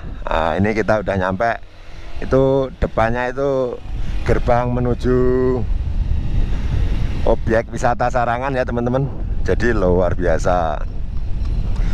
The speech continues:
Ramai gitu parkir kiri kanan karena banyak penginapan ya, teman-teman.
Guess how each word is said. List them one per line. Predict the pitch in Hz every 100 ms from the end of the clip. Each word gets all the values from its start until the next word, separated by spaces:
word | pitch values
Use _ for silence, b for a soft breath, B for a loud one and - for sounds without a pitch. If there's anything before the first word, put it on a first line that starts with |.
| B B B
Ramai | - 113 120 127 120
gitu | 113
parkir | 131 123 113 135 135 123
kiri | 120 127
kanan | 123 131 139 135 123 - -
karena | - 113 117 131 127
banyak | 123 101 107 113 117 113
penginapan | 123 120 120 139 131
ya, |
teman-teman. | 131 131 123 127 170